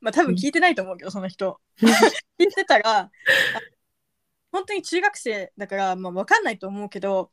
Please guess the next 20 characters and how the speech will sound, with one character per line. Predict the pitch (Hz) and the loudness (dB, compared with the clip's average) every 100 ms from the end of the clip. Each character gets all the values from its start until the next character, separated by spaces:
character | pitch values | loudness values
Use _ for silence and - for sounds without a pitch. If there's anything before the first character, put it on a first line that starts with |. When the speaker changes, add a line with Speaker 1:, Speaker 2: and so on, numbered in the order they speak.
| _ | _
Speaker 2:
う | 190 180 | 2 2
ん。 | 175 | 2
Speaker 1:
あ | |
の、 | 196 - _ _ _ _ _ | -2 -8 _ _ _ _ _
経 | _ 415 480 539 | _ 2 2 0
験 | 381 | -2
者 | |
に | 185 | -4
話 | 208 226 262 | -6 -6 -6
を | |
聞 | |
き | - 226 | -6 -6
に | |
行 | 233 | -6
っ | |
た | 233 | -6
方 | 180 | -6
が | |
い | 175 | -8
い。 | - | -10